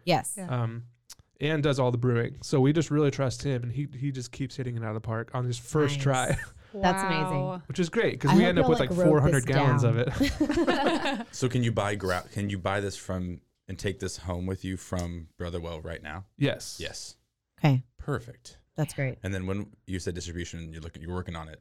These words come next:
Speaker 4: for
Speaker 3: Yes. Yeah, distribution, we have to go through some extra steps
Speaker 4: Right.
Speaker 3: legally, um, and we're almost through that. So once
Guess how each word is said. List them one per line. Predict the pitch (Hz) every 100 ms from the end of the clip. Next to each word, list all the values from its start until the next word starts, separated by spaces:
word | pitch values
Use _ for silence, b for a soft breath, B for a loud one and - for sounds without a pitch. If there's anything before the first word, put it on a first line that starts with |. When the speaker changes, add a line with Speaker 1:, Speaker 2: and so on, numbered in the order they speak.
| _
Speaker 4:
for | 80 80 76 82 _ _ _ _ -
Speaker 3:
Yes. | 151 95 - - - _
Yeah, | 143 131
distribution, | 123 170 165 165 151 143
we | 139
have | 135
to | 135
go | 131
through | 123 127
some | 131
extra | 123 - 127
steps | - 123 120
Speaker 4:
Right. | 123
Speaker 3:
legally, | 120 117 117 123 -
um, | 117 113 117 -
and | 120
we're | 120
almost | 131 151 127 127
through | 117
that. | 107 - -
So | 127
once | 131 127 -